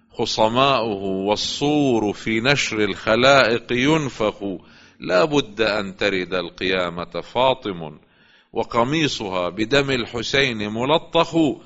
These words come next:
ثم نزل عن المنبر وهو يبكي وصعد إلى الصالحية وهو كذلك رحمه الله. هذا كلام الناصبي.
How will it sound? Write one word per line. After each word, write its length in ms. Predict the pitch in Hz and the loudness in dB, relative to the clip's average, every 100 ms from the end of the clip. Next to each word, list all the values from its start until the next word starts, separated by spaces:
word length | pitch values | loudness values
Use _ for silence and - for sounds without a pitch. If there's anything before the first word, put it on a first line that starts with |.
| - - _ | -20 -20 _
ثم 360 | - 147 135 131 | -6 -4 -2 0
نزل 500 | 135 156 127 113 107 | 2 2 2 2 2
عن 340 | 101 95 110 | 2 2 0
المنبر 880 | 110 110 110 139 143 110 104 104 101 | -2 -2 -2 -2 -2 -2 0 0 0
وهو 460 | 107 120 107 110 117 | 0 0 0 0 2
يبكي 840 | 123 156 139 - 147 147 117 - - _ _ _ | 4 2 2 -6 -2 2 0 -2 -12 _ _ _
وصعد 720 | 98 117 - 160 139 110 110 | 0 0 4 6 6 6 4
إلى 360 | 107 113 180 180 | 2 2 2 2
الصالحية 1500 | 151 - 160 156 156 147 123 160 156 160 151 - 170 165 - _ _ _ | 2 2 6 8 8 4 0 -2 2 2 2 0 -4 -4 -10 _ _ _
وهو 400 | 123 131 110 110 | 0 0 2 0
كذلك 840 | 101 101 95 101 98 98 98 92 - | 0 -2 0 2 2 0 -4 -6 -6
رحمه 540 | 90 - 90 90 87 | -6 -4 -6 -6 -6
الله. 560 | 87 87 85 85 82 80 _ _ _ - | -6 -4 -4 -4 -6 -12 _ _ _ -10
هذا 180 | 104 95 | -6 -4
كلام 500 | 85 92 104 107 95 | -6 -4 -4 -4 -6
الناصبي. 880 | 90 87 98 98 92 82 76 76 | -10 -6 -4 -4 -4 -10 -10 -12